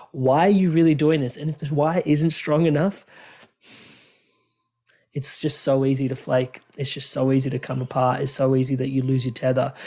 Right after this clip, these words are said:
And it's really interesting because it, sometimes it makes no sense, but I find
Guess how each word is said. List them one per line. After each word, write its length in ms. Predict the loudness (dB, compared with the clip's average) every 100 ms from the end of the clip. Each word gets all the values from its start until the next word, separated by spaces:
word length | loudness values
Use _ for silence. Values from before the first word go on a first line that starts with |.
| -14 -14 -6
And 120 | 0
it's 160 | 0 0
really 380 | 0 2 2 2
interesting 480 | -2 -6 -6 -6 -6
because 260 | -6 -8
it, 160 | -8 -6
sometimes 400 | -6 -2 -2 -2
it 60 | -2
makes 280 | -4 -4
no 260 | -2 0 2
sense, 440 | 0 -2 -4 -4 -4
but 140 | -2
I 40 |
find 420 | -2 0 2 2